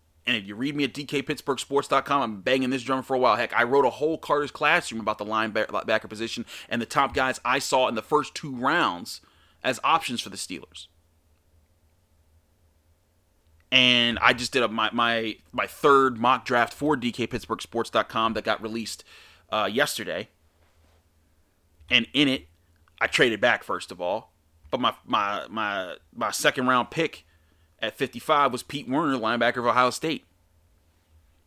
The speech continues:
I think with Vince Williams, it's a lot less urgent now.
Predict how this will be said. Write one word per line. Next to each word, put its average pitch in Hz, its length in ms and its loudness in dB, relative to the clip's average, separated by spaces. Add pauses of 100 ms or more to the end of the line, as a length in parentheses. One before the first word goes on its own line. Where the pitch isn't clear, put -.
I 120 80 2
think 151 160 -2
with 127 100 -2
Vince 147 240 0
Williams, 165 480 -4 (800)
it's - 80 -12
a 147 40 4
lot 170 140 8
less 180 220 2
urgent 180 320 2
now. 107 280 -2